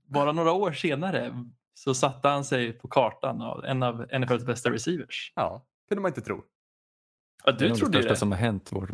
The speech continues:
Speaker 3: podd.
Speaker 2: <laughs> Kanske.
Speaker 3: Det är liksom,
Speaker 2: Ja.
Speaker 3: det är vår milstolpe.
Speaker 2: Men sen, avsnitt nio som sagt, det var Davids monologavsnitt. Avsnitt femton, nionde oktober, vad hände då? Då hade vi första gästen.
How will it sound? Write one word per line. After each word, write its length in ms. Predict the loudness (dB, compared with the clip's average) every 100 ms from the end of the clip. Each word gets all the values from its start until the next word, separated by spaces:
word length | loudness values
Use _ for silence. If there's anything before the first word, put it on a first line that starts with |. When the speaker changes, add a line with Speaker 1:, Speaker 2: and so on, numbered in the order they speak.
| -4
Speaker 3:
podd. 240 | -4 -4 -10 -8 -2
Speaker 2:
<laughs> 300 | 4 4 2
Kanske. 420 | -2 -2 -4 -6
Speaker 3:
Det 800 | -4 -2 0 -2 -4 -4 -2 -4 -6 _ _ -10 -8 -8 -8 -4
är 60 |
liksom, 240 | -2 2 2
Speaker 2:
Ja. 80 | 0
Speaker 3:
det 200 | 2 2
är 40 |
vår 160 | 2 0
milstolpe. 560 | -2 -2 -2 -4 -4 -10 -12 _ _ -2
Speaker 2:
Men 120 | 0
sen, 340 | 2 2 0 -8 -14 _
avsnitt 280 | -4 -2 -2
nio 280 | 0 0 0
som 80 |
sagt, 200 | 0 -2
det 60 | -2
var 100 | -2
Davids 440 | -2 -2 -2 -6 -12
monologavsnitt. 1500 | -8 -6 -4 -2 0 0 -2 -6 -6 -4 -4 -4 -8 -8 -12 -18 _ _ 2
Avsnitt 400 | 4 4 -2 -8
femton, 920 | -6 0 0 0 -6 -4 -4 -2 -6 -10 _ _ _
nionde 360 | -4 -2 0 0
oktober, 360 | 0 0 2
vad 80 | 2
hände 160 | 2 0
då? 200 | -2 -4 -8 _ 0
Då 60 |
hade 100 | 2
vi 60 | 2
första 280 | 0 2 2
gästen. 400 | 0 -2 -4